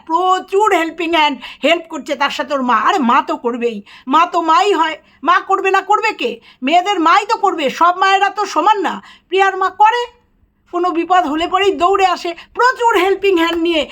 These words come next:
প্রিয়া খুব সুন্দর করে দুটো কীর্তন অস্থি বিসর্জন সমাপ্ত করে দিল। কেন? কন্টেন্টের জন্য। ওর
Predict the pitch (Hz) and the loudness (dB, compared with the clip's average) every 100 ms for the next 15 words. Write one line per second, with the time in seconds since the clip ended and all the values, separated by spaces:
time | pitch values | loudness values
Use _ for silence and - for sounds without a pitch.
0 | - - 294 269 - 349 - 339 359 349 | -12 -6 -2 -2 -4 -10 -6 -4 0 -2
1 | 349 294 247 277 311 320 - - 320 - | -2 -8 -8 -10 -12 -12 -12 -10 -10 -8
2 | 277 - 277 262 277 269 330 - 226 247 | -12 -12 -10 -8 -8 -6 -8 -8 -4 -4
3 | 247 208 202 196 196 196 - _ _ - | -6 -10 -8 -8 -8 -12 -18 _ _ -6
4 | 262 294 427 415 - _ - 392 427 466 | -2 0 0 -2 -12 _ 0 0 0 -2
5 | 415 427 349 370 359 311 226 - _ - | 0 -2 0 -2 0 -2 -4 -10 _ -12
6 | 220 | -12